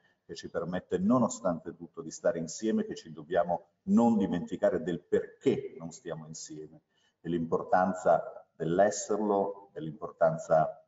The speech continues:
del corpo, dell'importanza delle materie, dell'importanza dei pensieri, e non solo dell'importanza della facilità di sostituire,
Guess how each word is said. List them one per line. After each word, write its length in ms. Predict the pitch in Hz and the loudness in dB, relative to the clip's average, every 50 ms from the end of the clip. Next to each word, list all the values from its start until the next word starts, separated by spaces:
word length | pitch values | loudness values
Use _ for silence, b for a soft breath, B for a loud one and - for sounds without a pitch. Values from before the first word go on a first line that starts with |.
| _ _ | _ _
del 200 | - 85 80 - | -8 -8 -8 -4
corpo, 560 | - - 107 101 104 104 101 - - - 98 90 | 2 4 6 6 6 6 4 0 -2 -2 -4 -4
dell'importanza 720 | 90 82 78 80 76 - - - - 82 82 80 - 82 | -4 -6 -8 -10 -12 -14 -14 -10 -8 -6 -6 -6 -6 -6
delle 180 | 80 78 80 78 | -6 -6 -6 -6
materie, 640 | 80 85 82 - 104 98 98 101 95 98 95 92 | -6 -6 -4 -2 0 0 2 2 0 0 -2 -4
dell'importanza 640 | 82 82 80 80 78 82 - - 85 82 80 82 82 | -4 -4 -6 -6 -8 -8 -8 -8 -8 -8 -6 -6 -8
dei 120 | 78 80 | -8 -8
pensieri, 720 | - - 85 85 85 - - - 98 95 98 98 95 95 92 B B B B B B B B B | -8 -8 -10 -10 -10 -8 -6 -2 0 2 2 2 0 -2 -4 B B B B B B B B B
e 80 | - | 0
non 180 | - 104 - 214 | 2 4 4 4
solo 220 | 214 - - 208 | 2 4 4 4
dell'importanza 640 | 135 90 87 87 82 - - - - 95 90 - 92 | 4 4 4 2 0 -4 -2 0 0 0 2 0 0
della 220 | 87 87 87 87 | 0 0 2 0
facilità 760 | 87 - - - 95 - - - 98 90 90 85 - 95 90 | 0 0 0 0 0 0 -2 -8 -6 -6 -6 -4 -2 -2 -2
di 100 | 90 90 | -2 -4
sostituire, 720 | - - 87 - - - 80 76 76 78 80 78 - _ | -10 -12 -16 -18 -18 -16 -18 -16 -14 -14 -14 -14 -14 _